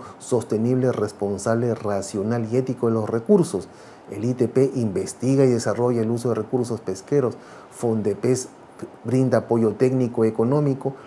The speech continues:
los gremios a través de las empresas, armadores y pescadores, las asociaciones de pescadores,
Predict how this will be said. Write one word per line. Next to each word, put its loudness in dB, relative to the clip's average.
los -2
gremios 2
a -4
través 2
de 2
las -2
empresas, 0
armadores 0
y 2
pescadores, 2
las -4
asociaciones -2
de -2
pescadores, 2